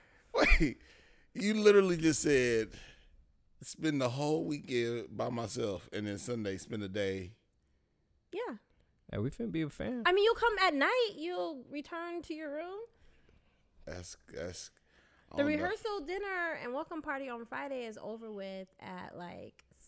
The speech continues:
Speaker 2: seven, eight. Like, we're ending it early because, you know, we got stuff to do the next day.
Speaker 1: Well, I appreciate being invited to the welcome party.
Speaker 2: I'm really glad that you spoke this now because I would have hated for you to do that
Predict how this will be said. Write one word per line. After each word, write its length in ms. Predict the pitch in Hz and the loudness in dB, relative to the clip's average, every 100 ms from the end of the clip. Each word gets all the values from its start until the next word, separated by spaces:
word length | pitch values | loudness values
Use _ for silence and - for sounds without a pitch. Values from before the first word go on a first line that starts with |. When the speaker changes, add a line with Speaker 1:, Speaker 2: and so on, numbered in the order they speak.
| - | -14
Speaker 2:
seven, 340 | 170 120 82 - | -14 -12 -14 -12
eight. 160 | 175 - | -14 -12
Like, 100 | 180 | -12
we're 120 | 180 | -10
ending 300 | 214 214 196 | -8 -8 -10
it 120 | - | -10
early 360 | - 175 151 117 | -8 -6 -6 -8
because, 320 | - - - | -12 -14 -14
you 60 | 233 | -14
know, 160 | - | -12
we 80 | 123 | -10
got 180 | - - | -10 -10
stuff 180 | - - | -12 -14
to 80 | 190 | -12
do 180 | 180 151 | -10 -10
the 80 | - | -12
next 240 | - - - | -18 -20 -14
day. 260 | - - - _ _ - | -12 -14 -20 _ _ -2
Speaker 1:
Well, 140 | 127 | 0
I 160 | 196 180 | 2 0
appreciate 540 | - 180 165 117 107 | -2 -4 -2 -4 -2
being 260 | 110 101 98 | -2 -4 -4
invited 460 | 92 101 92 87 | -4 -2 -2 -4
to 100 | - 92 | -6 -6
the 200 | 87 82 95 - _ _ _ - _ _ _ | -6 -8 -12 -20 _ _ _ -20 _ _ _
welcome 440 | - 104 135 - 87 | -4 2 2 0 -8
party. 400 | 90 73 71 - - | -6 -8 -10 -16 -8
Speaker 2:
I'm 240 | 285 302 254 | -6 -4 -4
really 220 | 330 339 | -6 -6
glad 240 | 269 294 285 | -6 -8 -8
that 80 | |
you 120 | 220 220 | -10 -10
spoke 800 | - - - - 254 262 _ | -14 -18 -18 -4 -2 -2 _
this 260 | 208 185 - | -6 -6 -6
now 320 | 190 226 196 | -10 -6 -6
because 240 | 185 202 190 | -8 -10 -10
I 120 | 220 | -8
would 100 | 226 | -8
have 100 | 196 | -10
hated 280 | 208 190 - | -10 -10 -10
for 100 | 190 | -12
you 100 | 175 | -10
to 100 | 160 | -10
do 160 | 175 | -10
that 300 | 175 180 - | -10 -12 -14